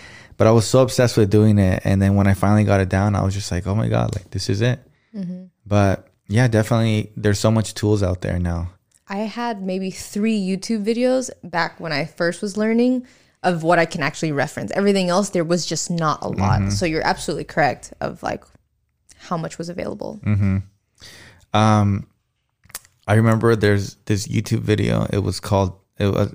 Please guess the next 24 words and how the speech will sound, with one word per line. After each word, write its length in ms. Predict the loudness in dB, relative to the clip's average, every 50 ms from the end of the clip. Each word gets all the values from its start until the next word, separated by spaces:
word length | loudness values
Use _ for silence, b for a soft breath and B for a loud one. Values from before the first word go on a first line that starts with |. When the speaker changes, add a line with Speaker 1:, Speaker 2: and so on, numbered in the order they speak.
| -8 -6 -2
Speaker 1:
I 80 | -2 0
think 300 | 0 2 0 0 0 0
the 180 | 0 2 2 2
barber, 380 | 2 2 2 2 2 2 2 2
his 160 | 2 2 2
name 180 | 2 2 2
was 160 | 2 0 -2 -4
Daniel 480 | -8 -6 -4 -2 0 2 2 2 2 0
Alfonso. 720 | -2 -2 -4 -4 -2 -2 0 -2 -2 -2 -2 -2 -2 -2
Speaker 2:
Mm-hmm. 340 | -4 -4 -4 -4 -4 -6 -8 -8 -12 -6 -2
Speaker 1:
Do 80 | 2
you 80 | 2 4
know 100 | 4 4
who 160 | 4 2 4
that 160 | 2 2 4
Speaker 2:
<laughs> 0 |
Yeah, 140 | 4 2 2 2
Speaker 1:
is? 160 | 0 -4 -6
Speaker 2:
I 40 | -4
used 220 | -4 -4 -2 -2
to 100 | -2 0 0
work 200 | 0 0 -2 -2
with 260 | -2 -2 -2 -2 -2
him. 160 | -4 -2 -2